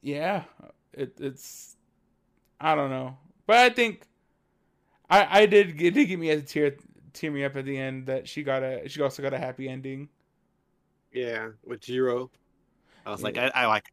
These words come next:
Speaker 2: I was, like, waiting for it too. I was like, "Come on, Jiro's gonna show up.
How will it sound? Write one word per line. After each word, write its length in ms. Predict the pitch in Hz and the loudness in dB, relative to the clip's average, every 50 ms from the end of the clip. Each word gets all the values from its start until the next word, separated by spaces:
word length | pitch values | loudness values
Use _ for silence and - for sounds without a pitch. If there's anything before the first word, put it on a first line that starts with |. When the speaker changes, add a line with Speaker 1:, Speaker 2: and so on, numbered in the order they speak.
| _ | _
Speaker 2:
I 80 | - 120 | -4 -2
was, 120 | 127 127 120 | 0 0 0
like, 160 | 127 120 - _ _ _ | 0 0 -2 _ _ _
waiting 340 | 123 123 127 127 127 127 120 | -6 -2 0 0 0 0 -4
for 180 | - 120 110 110 | -4 -2 -2 -2
it 80 | 104 - | -2 -4
too. 180 | - 123 117 | -4 -2 -2
I 120 | 107 107 113 | -2 -2 -2
was 80 | 110 | -2
like, 180 | 117 120 113 _ | -4 -6 -6 _
"Come 100 | - 143 | -4 -2
on, 140 | 123 110 107 | -2 -2 0
Jiro's 260 | 110 131 135 127 110 120 | 0 2 2 2 2 0
gonna 140 | 117 107 | -2 -2
show 280 | 104 - - 139 143 139 | -2 0 2 4 4 6
up. 340 | 143 143 143 139 - - | 4 4 4 4 2 0